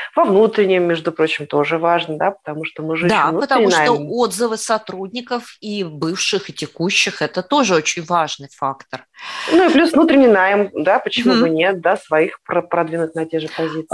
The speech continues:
Speaker 2: внутренний найм и реферальный найм — это тоже важная история, об этом мы как-нибудь тоже поговорим. Хорошо,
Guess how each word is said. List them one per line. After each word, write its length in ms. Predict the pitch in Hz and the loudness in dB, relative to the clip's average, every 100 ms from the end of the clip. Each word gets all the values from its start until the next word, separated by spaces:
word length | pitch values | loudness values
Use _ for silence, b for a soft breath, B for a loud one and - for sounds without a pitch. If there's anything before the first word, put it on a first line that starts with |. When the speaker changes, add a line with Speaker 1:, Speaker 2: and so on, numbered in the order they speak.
| 147 | -2
Speaker 2:
внутренний 640 | 170 196 277 381 392 349 | 2 4 4 2 0 -2
найм 400 | 311 269 247 208 190 | -2 -2 -2 -4 -8
и 220 | - 220 | -2 2
реферальный 640 | 196 214 196 151 156 190 277 | 2 0 -2 0 -2 -2 -6
найм — 400 | 330 254 147 151 | -2 -2 -2 -12
это 240 | - 170 170 | -18 -14 -12
тоже 320 | - 262 247 | -6 -4 -2
важная 420 | 202 170 - 147 | -2 -2 -4 -12
история, 480 | 151 - 165 160 196 | -14 -8 -4 -2 -2
об 120 | 147 156 | -2 -2
этом 260 | 151 147 | -4 -6
мы 80 | 156 | -8
как-нибудь 520 | - 143 151 151 - _ - | -6 -8 -8 -14 -16 _ -2
тоже 260 | 185 147 | -2 -2
поговорим. 560 | - 139 156 156 151 123 - B B B B | -6 -4 0 0 -2 -10 -12 B B B B
Хорошо, 420 | - 359 - - | 0 0 0 -4